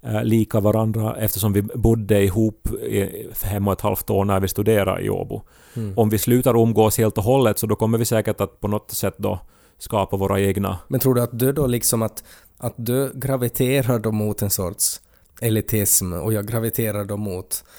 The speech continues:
Speaker 2: någon sorts politisk valrörelse? Och att om, ju mindre vi liksom umgås. Alltså att det är alltid när vi umgås som att de här sakerna lite så här tas ner. Alltså så där att din, att det, att det har varit jag som har lite varit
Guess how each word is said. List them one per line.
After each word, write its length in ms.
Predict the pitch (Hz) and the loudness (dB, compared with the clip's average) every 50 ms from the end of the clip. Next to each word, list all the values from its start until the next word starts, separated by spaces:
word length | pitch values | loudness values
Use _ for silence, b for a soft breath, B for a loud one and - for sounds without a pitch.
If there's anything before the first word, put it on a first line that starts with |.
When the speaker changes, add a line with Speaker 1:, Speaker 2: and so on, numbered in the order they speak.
| B B B | B B B
Speaker 2:
någon 220 | 131 123 117 110 | -6 -4 -2 -2
sorts 580 | - - 110 98 92 104 - - - - - - _ _ | 0 0 -2 -2 -2 -4 -4 -2 -2 -2 -2 -4 _ _
politisk 580 | - - 117 107 101 95 - - 98 - - - | 0 0 2 2 0 0 -2 -2 -2 -2 -2 0
valrörelse? 920 | 107 107 113 110 95 - 107 95 90 92 90 82 85 - - - - 113 - b b b b b b b | 0 0 2 2 0 0 0 -2 -2 -4 -6 -4 -2 -2 -2 -2 -4 -8 -14 b b b b b b b
Och 200 | - 110 110 107 | -6 -4 -4 -4
att 160 | - - - - _ | -4 -6 -12 -14 _
om, 340 | 120 123 117 113 110 107 - - - | -8 -6 -6 -6 -6 -8 -12 -14 -8
ju 160 | 123 117 113 | -4 -4 -2
mindre 380 | 110 113 120 131 139 135 143 | 0 0 0 0 0 -2 -2
vi 100 | 123 117 | -2 -2
liksom 600 | 113 107 101 - - - 107 104 101 101 98 92 - b b b b b b b b _ _ _ _ | -4 -4 -4 -4 -2 -2 -2 -2 -2 -4 -6 -8 -10 b b b b b b b b _ _ _ _
umgås. 600 | 135 139 143 139 135 107 101 82 60 - - - | 0 0 2 2 0 -2 -4 -6 -6 -6 -6 -6
Alltså 140 | 104 - 117 | -4 -4 -4
att 80 | 107 - | -4 -2
det 60 | 120 | -2
är 60 | 110 | -2
alltid 220 | 123 135 - 147 | -2 -2 -2 -2
när 80 | 143 131 | 0 0
vi 80 | 131 117 | 0 0
umgås 520 | 107 135 151 160 160 131 120 107 98 - | 2 2 0 0 0 -2 -2 -2 0 -2
som 140 | - 107 101 | -2 -4 -6
att 100 | 95 - | -6 -6
de 120 | 107 101 | -8 -8
här 180 | 101 120 117 113 | -6 -4 -4 -4
sakerna 420 | - - 110 101 101 - 107 104 | -2 -2 -2 -4 -4 -6 -6 -6
lite 360 | 101 110 120 123 123 - 110 | -6 -6 -6 -6 -8 -8 -8
så 120 | - - 98 | -8 -8 -6
här 320 | 98 101 92 90 95 - B B B B B B B B B B B B - _ _ _ - - 98 - - _ - - | -6 -6 -6 -6 -6 -8 B B B B B B B B B B B B -20 _ _ _ -20 -20 -20 -20 -20 _ -16 -10
tas 340 | - - 107 95 98 - - | -8 -6 -6 -4 -4 -4 -2
ner. 400 | 117 127 143 123 98 98 78 90 | -2 0 0 -2 -2 -4 -6 -6
Alltså 300 | 95 92 92 - 107 110 | -8 -8 -8 -8 -8 -8
så 160 | - - - | -8 -8 -8
där 140 | 104 104 98 | -6 -6 -6
att 120 | 104 - | -6 -4
din, 280 | - 127 123 127 123 123 B B B B B | -4 -4 -2 -2 -2 -4 B B B B B
att 160 | - 113 - | -6 -6 -2
det, 180 | - 113 113 - - | -2 -4 -4 -4 -4
att 200 | 123 117 - - | -6 -6 -4 -2
det 80 | 117 | -4
har 60 | 110 104 | -2 -2
varit 220 | 113 107 104 104 | 0 -2 0 0
jag 400 | 113 123 139 147 143 131 127 - | 0 0 0 2 0 0 0 -2
som 140 | - 113 98 | -4 -6 -6
har 80 | 104 | -6
lite 280 | 101 104 113 - - 110 | -4 -4 -6 -6 -6 -6
varit 340 | 104 101 101 101 95 95 | -4 -4 -4 -4 -6 -6